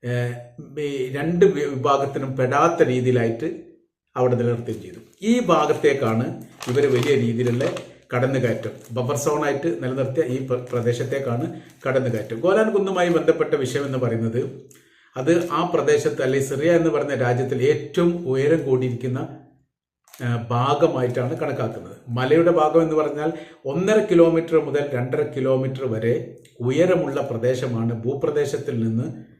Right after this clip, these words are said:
ഈ പറയപ്പെട്ട ഗോലാൻ കുന്ന് എന്ന് പറയുന്ന ദേശം, ഈ സ്ഥലം. അപ്പൊ ഇവിടെ നിന്ന് ഏത് രാജ്യത്തേക്കും, ആ, അവരുടെ അതിർത്തിയുമായിട്ട് ബന്ധ-, ബന്ധപ്പെട്ട ഏത് ഭാഗത്തിലെ ആക്രമണം നടത്താൻ വേണ്ടിയിട്ട്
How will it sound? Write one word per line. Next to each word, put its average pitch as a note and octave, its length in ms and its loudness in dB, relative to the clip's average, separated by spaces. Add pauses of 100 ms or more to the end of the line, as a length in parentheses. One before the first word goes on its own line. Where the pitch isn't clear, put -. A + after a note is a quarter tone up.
(200)
ഈ D#3 180 0
പറയപ്പെട്ട C3 440 0
ഗോലാൻ A#2+ 460 0
കുന്ന് A#2 240 -2
എന്ന് A2+ 240 -6
പറയുന്ന A2 300 -4
ദേശം, B2+ 300 0
ഈ C3 400 -8
സ്ഥലം. - 600 -6 (360)
അപ്പൊ C#3 140 0
ഇവിടെ F#3+ 320 4
നിന്ന് F#3 140 0
ഏത് F3+ 300 6
രാജ്യത്തേക്കും, D#3+ 720 4
ആ, C#3+ 280 -2
അവരുടെ D3 240 2
അതിർത്തിയുമായിട്ട് D#3+ 600 2
ബന്ധ-, C3 560 -2
ബന്ധപ്പെട്ട B2+ 500 -2
ഏത് C#3+ 320 2
ഭാഗത്തിലെ C3 360 -2
ആക്രമണം C#3 360 -4
നടത്താൻ A#2+ 400 -2
വേണ്ടിയിട്ട് A#2+ 440 -4